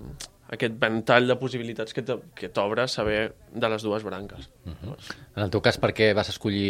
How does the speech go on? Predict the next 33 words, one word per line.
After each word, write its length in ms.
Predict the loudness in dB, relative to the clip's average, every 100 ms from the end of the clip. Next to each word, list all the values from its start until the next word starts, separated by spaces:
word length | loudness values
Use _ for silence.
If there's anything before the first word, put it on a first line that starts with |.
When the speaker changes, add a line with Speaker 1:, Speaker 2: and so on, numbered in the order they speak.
| 2
Speaker 2:
aquesta 260 | 0 -2
universitat 800 | 0 2 0 -2 4 4 4 0
i 640 | -2 0 0 0 0 -2 -4
no 160 | -4
sé 80 | -2
si 80 | -2
s'estan 320 | -2 0 2
complint 300 | 2 2 0
les 100 | 0
teves 240 | -2 -4
expectatives? 720 | -6 -8 -6 -2 -2 -2 -8 -18 -20 -20 -20 -20 -20 _ -20 _
Speaker 1:
Sincerament, 680 | -8 -2 2 4 4 6 4 2
s'han 460 | 0 2 2 0 -6 -8
complert 560 | -6 -4 2 4 2 -4
més 260 | 0 2 2
enllà 240 | 0 0
de 80 | 0
lo 80 | -2
que 160 | -4
jo 400 | -4 -2 -4 -6 -10 -18 -16
esperava, 480 | -12 -4 0 2 2
perquè 380 | 0 0 -2 -2
en, 120 | -4 -8 -10 -10 -14 -12
s-, 320 | -6 -6 -6 -10 -16 -10
jo 160 | 0 2
venia 240 | 2 0
d'un 160 | -2 -4
institut 320 | -8 -12 -10
petit, 320 | -8 -4 -2
del 220 | -4 -6 -4
Vidal 160 | -2
i 80 | 0
Barraquer, 380 | -2 -4 -2 -2